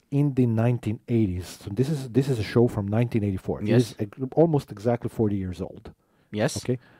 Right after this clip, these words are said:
Speaker 1: This is eerily correct.
Speaker 2: Yes, but this was back way then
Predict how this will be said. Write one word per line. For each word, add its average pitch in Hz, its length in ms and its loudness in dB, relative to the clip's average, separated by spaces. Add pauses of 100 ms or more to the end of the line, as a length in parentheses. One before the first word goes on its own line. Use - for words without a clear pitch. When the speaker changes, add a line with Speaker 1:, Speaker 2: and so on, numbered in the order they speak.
(180)
Speaker 1:
This 135 240 2
is 107 240 -4 (500)
eerily 151 420 8
correct. - 560 -16 (540)
Speaker 2:
Yes, 143 200 -4
but 117 260 -8
this 196 260 -6
was 170 220 -4
back 131 360 -4
way 135 200 0
then 110 420 -2